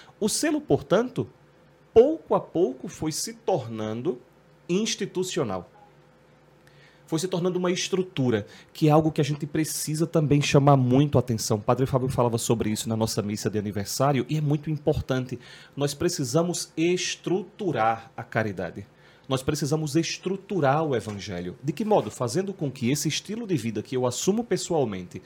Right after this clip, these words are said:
que nós três vivemos em comunidade, se torne também estrutura, chegando ao ponto de ser política pública, ser universidade, ser hospital, né?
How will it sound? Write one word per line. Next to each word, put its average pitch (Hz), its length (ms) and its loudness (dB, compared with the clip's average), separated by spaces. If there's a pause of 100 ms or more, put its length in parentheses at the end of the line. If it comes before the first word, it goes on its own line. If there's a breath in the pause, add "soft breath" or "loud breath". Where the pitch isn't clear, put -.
(280 loud breath)
que 151 120 -4
nós 147 260 -2
três 214 320 4
vivemos 107 680 -4
em 143 140 2
comunidade, 123 760 0 (220 loud breath)
se - 160 -4
torne 147 260 0
também 147 400 -4
estrutura, 202 640 -4 (120)
chegando 127 400 -2
ao 151 120 2
ponto 147 380 -4
de 147 80 -4
ser 123 240 -6
política 117 480 -8
pública, 117 720 -6 (160 loud breath)
ser - 220 4
universidade, 113 880 0
ser 127 200 -6
hospital, 110 680 -4
né? 117 160 -4